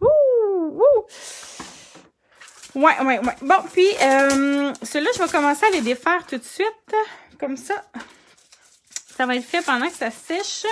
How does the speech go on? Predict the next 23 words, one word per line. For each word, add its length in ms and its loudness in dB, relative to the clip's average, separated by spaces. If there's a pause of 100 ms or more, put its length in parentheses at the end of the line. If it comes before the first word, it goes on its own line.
(140)
Là, 140 -6
je 60 -8
suis 100 -6
en 120 0
train 140 -8
de 60 -6
réfléchir 480 -6
aussi. 220 -8
Est-ce 140 -8
que 160 -4
je 100 -8
mets 240 -4
une 80 -6
couche 260 -6
de 100 -4
papier 420 -2
dans 120 2
le 60 -4
fond ? 380 2 (400)
Ça 320 2
se 160 -10
pourrait 240 2
bien. 260 0